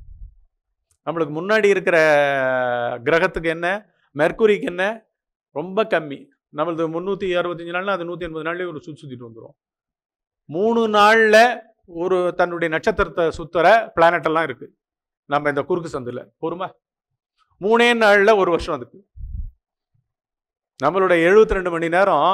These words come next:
அதுக்கு முன்னூத்தி அறுபத்தஞ்சு மாதிரி கணக்கு. அப்படின்னா எவ்வளோ ஃபாஸ்டா சுத்திட்டு இருக்கோம், எவ்வளோ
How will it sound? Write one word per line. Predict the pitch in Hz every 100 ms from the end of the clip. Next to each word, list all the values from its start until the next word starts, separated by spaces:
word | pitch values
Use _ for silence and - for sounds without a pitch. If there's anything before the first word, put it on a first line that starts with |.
| 185
அதுக்கு | 170 180
முன்னூத்தி | 170 185 214 208
அறுபத்தஞ்சு | 170 147 135 135 _ 165 160 _ _ _ _ _ _ _ _ _ _ _ - - - - - 143
மாதிரி | 170 170
கணக்கு. | - 151 143 - - - - _ _ _ -
அப்படின்னா | 170 208 190
எவ்வளோ | 180 208 190
ஃபாஸ்டா | 202 208 196
சுத்திட்டு | 175 156
இருக்கோம், | 143 123 120 127 139
எவ்வளோ | 180 175 208